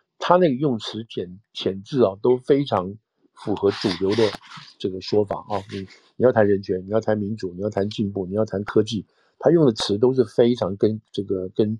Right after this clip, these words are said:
跟时事结合的啊，表示她一直在，一直在这个，在局里面，你知道，她不会给你讲一些很 boring 的这些学术上的这种说法啊，也不会，她就非常那个，非常 akin 的，就非常接，接近你，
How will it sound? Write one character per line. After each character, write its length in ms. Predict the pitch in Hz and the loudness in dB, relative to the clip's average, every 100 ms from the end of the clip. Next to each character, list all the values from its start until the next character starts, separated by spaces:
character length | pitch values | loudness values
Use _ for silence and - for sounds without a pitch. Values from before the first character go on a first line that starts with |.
| _ _ _ _ _ | _ _ _ _ _
跟 140 | - 127 | 2 2
时 240 | - 107 | 2 -2
事 220 | 113 135 95 - | 0 0 0 -6
结 240 | - 95 123 | -6 2 2
合 240 | - 82 | 0 -6
的 120 | 92 | -6
啊， 160 | 87 90 | -6 -8
表 200 | - 110 | 2 4
示 100 | 139 | 4
她 160 | 151 143 | 2 0
一 100 | 151 | 0
直 160 | 117 107 | -2 2
在， 180 | 113 113 | 2 2
一 140 | - 165 | 2 0
直 220 | 104 107 | 0 0
在 160 | 110 101 | 0 0
这 100 | 101 | -2
个， 160 | 95 | -4
在 160 | 92 117 | 2 2
局 300 | - 92 113 | 2 -6 -6
里 160 | 107 80 | -6 -14
面， 180 | 98 80 | -20 -20
你 40 | |
知 40 | 87 | -12
道， 100 | 82 | -2
她 100 | 131 | -2
不 140 | 131 | -2
会 120 | 135 139 | -6 -4
给 80 | |
你 120 | 113 117 | -4 -4
讲 220 | - - | -4 -4
一 40 | |
些 240 | 101 113 110 - _ _ _ | -4 -2 -2 -4 _ _ _
很 300 | - 98 92 - | -2 -2 -2 4
boring 320 | 117 120 101 | 6 6 2
的 100 | 95 | -4
这 140 | 104 | -4
些 120 | 101 | -2
学 240 | 104 - 107 | -4 0 0
术 120 | 117 | 0
上 180 | 110 95 | -2 -2
的 60 | 92 | -4
这 60 | |
种 160 | 98 87 | -6 -8
说 240 | - 101 | -2 -2
法 140 | 98 82 | -2 -6
啊， 200 | 95 90 90 | -8 -14 -12
也 60 | |
不 160 | 92 95 | -12 -6
会， 180 | 104 90 _ _ _ _ | -6 -6 _ _ _ _
她 120 | - 143 | 0 2
就 120 | 156 | 2
非 220 | 143 160 | 2 2
常 280 | 143 120 117 _ _ | 4 2 0 _ _
那 160 | 113 104 | -8 -4
个， 240 | 98 98 | -4 -4
非 180 | - 147 | -4 -2
常 140 | 131 | -2
akin 420 | 120 - - 156 | -4 -6 2 2
的， 80 | 98 | 2
就 100 | - 131 | 0 2
非 180 | 185 | 4
常 220 | 170 120 117 - | 4 2 0 -4
接， 220 | 156 151 151 _ | 0 0 0 _
接 380 | - - 175 165 | -20 -2 2 2
近 240 | 160 139 101 | 2 0 -2
你， 360 | 110 95 95 | -10 -8 -6